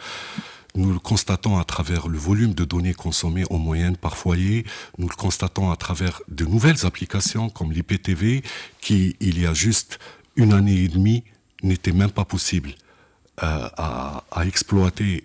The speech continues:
euh, à travers l'Internet existante. Et aujourd'hui, nous voyons qu'il y a de plus en plus de nos concitoyens qui sollicitent ces, ces services, qui sont des services chronophages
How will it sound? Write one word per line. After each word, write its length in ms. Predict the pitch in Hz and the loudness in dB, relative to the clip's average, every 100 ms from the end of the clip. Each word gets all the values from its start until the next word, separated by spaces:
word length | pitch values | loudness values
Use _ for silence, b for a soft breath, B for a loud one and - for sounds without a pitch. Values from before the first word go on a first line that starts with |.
| - | -8
euh, 80 | 85 | -8
à 100 | - | -8
travers 380 | - 87 87 80 | -6 -6 -4 -2
l'Internet 560 | 85 78 85 87 82 82 | -4 -4 -4 -4 -6 -8
existante. 580 | 78 80 - 101 123 - B B B - | -8 -6 -2 -4 -4 -10 B B B 0
Et 60 | 101 | 2
aujourd'hui, 580 | 90 80 69 76 95 110 | 2 -2 -4 -2 0 0
nous 100 | 85 | -2
voyons 440 | 82 76 78 90 - | -2 -2 -2 -4 -6
qu'il 260 | 76 80 - - | -4 -4 -6 -4
y 60 | |
a 60 | 80 | -4
de 80 | 73 | -4
plus 240 | - 82 | -6 -4
en 60 | 76 | -4
plus 240 | - 78 | -6 -6
de 100 | 76 | -6
nos 120 | 76 | -10
concitoyens 720 | - 82 - 80 76 80 104 - B B - | -6 -4 -4 -6 -6 -2 -2 -4 B B -2
qui 100 | - | 2
sollicitent 540 | - 87 85 110 - | 2 2 0 0 0
ces, 240 | - 90 - | 0 0 0
ces 200 | - 101 | 0 2
services, 600 | - 87 71 104 - - B B B B B B B B B | 0 0 -2 0 2 2 B B B B B B B B B
qui 100 | 127 | 2
sont 160 | - 120 | 4 4
des 120 | 107 | 4
services 600 | - 107 85 101 - 92 98 | 4 2 2 2 2 0 -4
chronophages 840 | - 123 143 135 127 123 123 - | 0 4 6 6 4 4 4 0